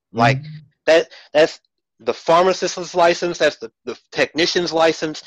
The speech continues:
Speaker 1: That's in no way, shape, or form, or do we want that to happen. If you make critical errors that lead to something, 'cause that's a lawsuit. That
Speaker 2: Yeah.
Speaker 1: is, that's,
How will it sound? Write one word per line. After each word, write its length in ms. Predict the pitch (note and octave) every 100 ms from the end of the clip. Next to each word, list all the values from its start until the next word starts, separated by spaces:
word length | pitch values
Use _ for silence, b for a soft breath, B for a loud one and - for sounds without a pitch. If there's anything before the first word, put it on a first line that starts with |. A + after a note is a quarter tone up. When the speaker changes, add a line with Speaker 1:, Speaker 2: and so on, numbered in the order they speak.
| B B B
Speaker 1:
That's 280 | D#3 F3 - - _ _ _ _ b b b -
in 160 | C#3+
no 240 | E3 F#3+ F#3
way, 160 | F#3
shape, 320 | F3 - E3+
or 40 | -
form, 440 | - F#3 E3 C#3 -
or 200 | C#3 C#3 - D3
do 100 | E3
we 100 | D#3
want 220 | D3+ C#3+
that 160 | C3 B2
to 40 | -
happen. 300 | D3+ B2+ A#2
If 100 | E3
you 180 | G3+ F#3+ E3
make 240 | F3+ F3
critical 420 | - F#3+ F3+ E3+ D3
errors 340 | E3 E3+ E3
that 140 | D3 A#2+
lead 180 | D#3
to 80 | D#3+
something, 240 | D3 D#3 D3+ _
'cause 120 | D3
that's 280 | E3 F3+ - -
a 60 | B2+
lawsuit. 640 | A#2 D#3+ - - A#2 - _ _ _ _
That 260 | D3 E3+ - b b
Speaker 2:
Yeah. 240 | F3 G#2
Speaker 1:
is, 420 | G2 C#3+ B2 A#2+ - _ _ _ _ _
that's, 340 | F3 E3 -